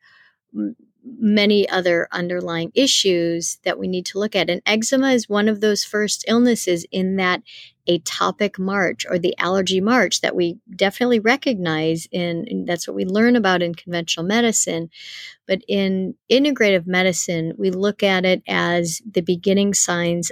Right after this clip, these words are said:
of inflammation. And so the, the, an easy way that I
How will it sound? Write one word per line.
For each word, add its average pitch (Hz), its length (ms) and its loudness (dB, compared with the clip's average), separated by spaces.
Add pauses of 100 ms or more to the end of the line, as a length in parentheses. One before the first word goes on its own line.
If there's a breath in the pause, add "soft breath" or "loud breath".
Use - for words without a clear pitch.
of 160 380 0 (260)
inflammation. 165 800 -2 (720 soft breath)
And 165 600 0 (240)
so 190 400 2
the, 196 460 -4 (160)
the, 196 200 -4 (100)
an 214 220 2
easy 320 420 4
way 226 260 4
that 190 260 0
I 202 500 2